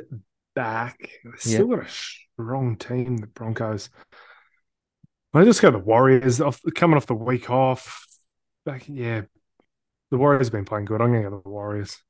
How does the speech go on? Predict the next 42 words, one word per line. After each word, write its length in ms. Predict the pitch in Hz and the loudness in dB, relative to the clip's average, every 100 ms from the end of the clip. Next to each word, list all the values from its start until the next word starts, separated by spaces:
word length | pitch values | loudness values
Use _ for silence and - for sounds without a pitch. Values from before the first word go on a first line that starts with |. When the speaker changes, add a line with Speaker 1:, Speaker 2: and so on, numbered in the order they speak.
| - | -10
Speaker 2:
I'm 100 | 104 | -6
picking 240 | 104 95 90 | -4 -2 -2
the 80 | 90 | -2
Warriors 320 | 92 92 92 | -4 -4 -4
as 120 | 92 | -4
well. 200 | 90 87 | -4 -2
I 40 | |
like, 220 | 90 90 - - | 0 -2 -6 -6
I 60 | 90 | -4
like 220 | 87 - | -4 -4
how 160 | 85 | -6
they, 340 | 87 90 90 - _ _ _ _ _ _ | -6 -6 -8 -12 _ _ _ _ _ _
I 60 | 107 | 0
like 200 | 101 - | 0 0
how 100 | 101 | -4
they 100 | 101 | -4
play. 220 | - 90 | -2 0
They're 100 | 98 | 0
mad. 300 | 92 98 92 - _ _ _ _ _ _ _ | -2 -4 -6 -10 _ _ _ _ _ _ _
They're 160 | 95 95 | -4 -2
a 40 | 92 | -2
good 140 | 92 | -4
side 260 | - 87 90 | 0 0 0
this 160 | - | -4
year. 200 | 90 92 - _ _ _ _ _ - | -4 -4 -8 _ _ _ _ _ 0
Uh, 280 | 117 113 110 - | 2 2 2 2
game 300 | 127 143 135 | 2 4 2
four, 680 | - - 147 156 82 - - _ _ | 0 0 4 4 2 -2 -10 _ _
Saturday 360 | - 123 120 110 | 0 2 4 2
at 80 | - | 0
seven 220 | 110 104 | -4 -2
thirty 260 | 113 113 | -2 -2
P 200 | 113 110 | -4 -6
M, 80 | 98 | -4
the 60 | 98 | -4
Rabbitohs 600 | 107 147 156 127 104 101 | 0 2 4 2 2 -2
versus 240 | 110 110 - | -4 -4 -6
the 100 | 98 | -4
Raiders 460 | 110 120 117 101 | -2 0 -2 -4
in 120 | 110 | -6
Homebush, 760 | 113 - 135 175 156 101 - - | -10 -6 -4 -2 -2 -4 -6 -10
Clarkie. 560 | - 92 - - - | -4 -4 -4 -8 -12